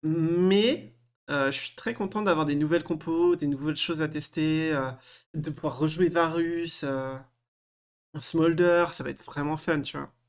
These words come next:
Ça va être fun, hein. Bon, ouais, moi, je suis content, en vrai, je suis content, hein.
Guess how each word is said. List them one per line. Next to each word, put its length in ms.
Ça 60
va 60
être 100
fun, 260
hein. 120
Bon, 120
ouais, 80
moi, 100
je 80
suis 100
content, 300
en 80
vrai, 120
je 60
suis 80
content, 260
hein. 180